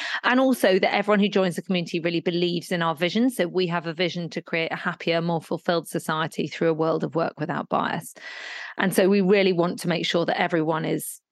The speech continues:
is kind of aligning behind that vision. We do accept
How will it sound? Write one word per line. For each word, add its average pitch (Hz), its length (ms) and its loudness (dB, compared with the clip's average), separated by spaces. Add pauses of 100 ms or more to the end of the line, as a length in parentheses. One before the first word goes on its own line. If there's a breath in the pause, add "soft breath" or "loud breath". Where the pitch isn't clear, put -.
(460)
is - 220 2
kind 160 240 0
of 151 140 -2
aligning 160 560 2
behind 156 420 -4
that 151 200 -2 (280)
vision. 151 380 0 (640 loud breath)
We 226 200 4
do 247 300 6
accept - 560 2